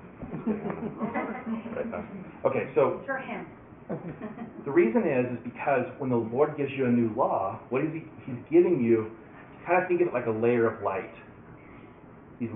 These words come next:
Speaker 1: layering light on you. When you get light, you have to actively receive it. And because he's giving it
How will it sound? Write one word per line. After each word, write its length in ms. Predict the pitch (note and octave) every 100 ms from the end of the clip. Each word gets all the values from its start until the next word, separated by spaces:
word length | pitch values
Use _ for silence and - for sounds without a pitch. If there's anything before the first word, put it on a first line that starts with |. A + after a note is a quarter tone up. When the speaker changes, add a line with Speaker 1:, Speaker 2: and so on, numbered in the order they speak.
| G#2+
Speaker 1:
layering 460 | A#2+ C3 B2+ G#2+
light 220 | G2 G2 F#2+
on 180 | F#2 F#2 -
you. 80 | - - - - - - -
When 120 | B2
you 160 | A2+ A2+
get 260 | F3 C4 -
light, 300 | G#2 G#2 - -
you 80 | B2+
have 240 | B2+ D3 -
to 60 |
actively 500 | - B2+ C3 C3 A#2+
receive 460 | A#2+ A#2 - - -
it. 120 | - - - -
And 100 | B2+
because 220 | C3+ E3+ F3
he's 180 | D#3 -
giving 280 | F3 F#3+
it 100 | D#3+